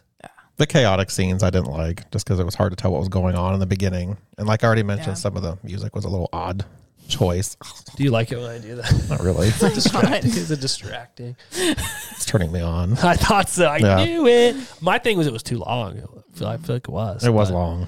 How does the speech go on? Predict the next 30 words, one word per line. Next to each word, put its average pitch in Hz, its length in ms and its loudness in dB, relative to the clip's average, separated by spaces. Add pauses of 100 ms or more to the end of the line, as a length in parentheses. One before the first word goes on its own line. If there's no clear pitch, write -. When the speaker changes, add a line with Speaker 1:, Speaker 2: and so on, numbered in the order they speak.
(140)
Speaker 3:
I 123 80 0
wonder 175 200 4
if - 60 -20 (600)
they 139 100 -4
probably, 226 240 2 (240)
whoa, 165 220 4
you 139 100 -2
got 190 200 -2
real 156 140 4
serious 147 420 0
there 127 120 2
for - 140 -2
a - 40 -4
Speaker 2:
It 110 100 2
was 101 120 2
Speaker 3:
minute. 85 100 2
Speaker 2:
long. 82 360 2
Speaker 3:
I - 60 -4
was 151 60 2
like, 143 180 2
"Well," 214 220 6
and 160 100 4
you're 160 100 6
like, 135 160 4 (540)
<laughs> - 540 -20
"What's - 160 -2
he - 60 2
about 110 160 -2
to - 60 -12
say?" - 200 2